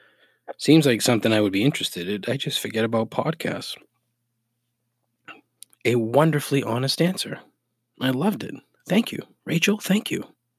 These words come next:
You're not gonna hear this 'cause you don't listen to podcasts, but still, thank you. Terrific. But I'm disappointed in forty people.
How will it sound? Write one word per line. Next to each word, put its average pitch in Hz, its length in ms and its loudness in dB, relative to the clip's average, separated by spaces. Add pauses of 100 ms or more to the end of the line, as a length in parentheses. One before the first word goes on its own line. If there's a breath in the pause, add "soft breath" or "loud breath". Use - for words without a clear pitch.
(180)
You're 131 120 4
not 151 120 4
gonna 104 140 2
hear 160 180 6
this 107 180 2
'cause 107 160 0
you 113 80 4
don't 123 140 4
listen 120 220 0
to 95 120 -8
podcasts, - 480 2
but - 160 -10
still, - 480 -2
thank 240 280 -2
you. - 180 -4 (760 soft breath)
Terrific. - 540 0 (2750)
But 127 120 4
I'm 135 120 6
disappointed 139 680 6
in 107 140 2
forty 101 340 2
people. - 440 -10